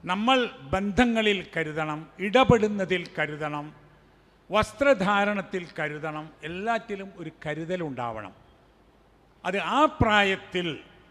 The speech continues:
ഞാൻ പറഞ്ഞ ആ പ്രായത്തിൽ ഒരുപക്ഷെ അവരുടെ വൈകാരികമായ അവസ്ഥയിൽ അവർ മറന്നുപോയേക്കാം. അങ്ങനെ വരാതിരിക്കാൻ രക്ഷിതാക്കൾ ശ്രദ്ധിക്കണം. മക്കളുടെ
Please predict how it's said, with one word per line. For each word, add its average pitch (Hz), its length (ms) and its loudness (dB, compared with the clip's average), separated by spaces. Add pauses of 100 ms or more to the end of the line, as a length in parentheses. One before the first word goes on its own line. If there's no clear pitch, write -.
ഞാൻ 165 120 -4 (100)
പറഞ്ഞ 165 280 -2 (340)
ആ - 20 8 (200)
പ്രായത്തിൽ 185 720 2 (600)
ഒരുപക്ഷെ 226 520 2 (340)
അവരുടെ 185 420 0 (440)
വൈകാരികമായ 202 1000 6 (720)
അവസ്ഥയിൽ 165 540 -2 (140)
അവർ 160 140 -6 (120)
മറന്നുപോയേക്കാം. 156 840 -8 (420)
അങ്ങനെ 294 300 6
വരാതിരിക്കാൻ 180 720 0 (140)
രക്ഷിതാക്കൾ 143 600 -6 (120)
ശ്രദ്ധിക്കണം. 110 520 -14 (840)
മക്കളുടെ 202 400 -2